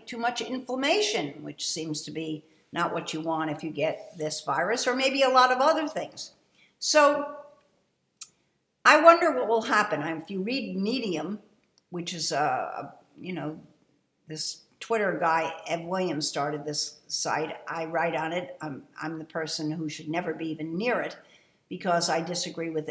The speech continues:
almost every single thing that people write there. It's primarily for millennial wellness bitch, very weak people who, uh, have all kinds of, uh, confusion when it comes to,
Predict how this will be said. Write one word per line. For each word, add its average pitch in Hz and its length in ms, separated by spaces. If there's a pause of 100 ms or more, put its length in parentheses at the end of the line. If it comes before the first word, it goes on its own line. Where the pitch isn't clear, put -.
(120)
almost 165 320
every 156 280
single 156 360
thing 156 260
that 147 100
people 156 300
write 175 340
there. 147 360 (360)
It's 151 240
primarily 185 760
for 170 220
millennial 175 1000 (260)
wellness 175 520
bitch, - 340 (560)
very 185 360
weak 180 560 (100)
people 170 640
who, 165 420 (120)
uh, 113 460
have 147 220
all 190 320
kinds 175 480
of, 156 220 (100)
uh, 147 340 (920)
confusion 175 840
when 160 120
it - 140
comes 165 320
to, 156 420